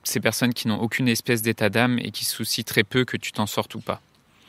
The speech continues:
Malheureusement, c'est quelque chose qui fait, qui fait fureur aujourd'hui, euh, sur Internet, qui fait fureur aussi dans les groupes Facebook, malgré tous les efforts des administrateurs. Euh,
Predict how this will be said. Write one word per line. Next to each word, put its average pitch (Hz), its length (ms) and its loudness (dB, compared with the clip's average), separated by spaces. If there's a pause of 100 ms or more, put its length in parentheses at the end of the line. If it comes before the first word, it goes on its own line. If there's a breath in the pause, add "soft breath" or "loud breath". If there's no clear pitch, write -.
(1040 loud breath)
Malheureusement, 117 440 4
c'est 156 120 -2
quelque 123 180 2
chose 131 220 4
qui 110 180 -4
fait, 101 880 -2
qui - 120 -12
fait 107 120 0
fureur 110 460 2
aujourd'hui, 107 720 -2 (160)
euh, 101 180 -8
sur 101 240 -4
Internet, 107 540 0
qui - 100 -8
fait 104 180 -4
fureur 104 360 -4
aussi 104 240 -6
dans 107 100 -4
les 98 140 -6
groupes 104 180 -12
Facebook, 117 480 -6 (500 loud breath)
malgré 110 320 4
tous - 140 -4
les 117 220 2
efforts 117 220 0
des 110 180 -2
administrateurs. 104 800 0 (640 soft breath)
Euh, 101 320 -2